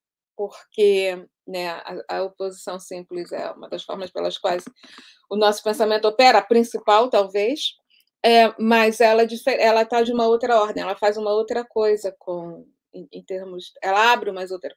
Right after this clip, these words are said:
uma outra coisa em termos dessa imagem da existência, que, que, é, no mesmo, no mesmo livro onde eu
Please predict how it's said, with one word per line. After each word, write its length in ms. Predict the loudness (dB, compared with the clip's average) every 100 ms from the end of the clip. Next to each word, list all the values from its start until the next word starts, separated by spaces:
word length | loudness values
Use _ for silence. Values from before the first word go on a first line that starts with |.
| -10
uma 140 | -8
outra 200 | -8 -8
coisa 220 | -8 -10
em 60 | -10
termos 280 | -10 -10 -8
dessa 240 | -10 -10
imagem 500 | -10 -10 -12 -14 -20 _ _ _ _ _ _ _ _ _ _ _ _
da 120 | 0 0
existência, 440 | 0 -10 -10 -4
que, 260 | 2 2 0 _ -6
que, 220 | -6 -6 _ _ _ -20 -2
é, 480 | 0 0 -2 -6 -10 _ _ _ _ _ _ -20 -4
no 120 | 4
mesmo, 440 | 8 8 8 0 -8
no 140 | -14 -4
mesmo 300 | -2 -2 -4
livro 260 | -6 -6 -10
onde 140 | -10
eu 100 | -14